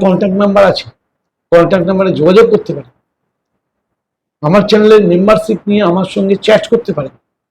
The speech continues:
অনেকভাবে করা যায়। আপনার ইচ্ছা থাকাটা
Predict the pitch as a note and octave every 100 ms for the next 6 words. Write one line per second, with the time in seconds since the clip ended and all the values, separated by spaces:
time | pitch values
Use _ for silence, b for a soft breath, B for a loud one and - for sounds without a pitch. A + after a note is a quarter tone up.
0 | _ _ A3+ C#4 D4 F3 B2 B2 B2 A#2
1 | - _ _ _ _ - D3+ D3+ C4 -
2 | - G3+ - A3 - F3+ E3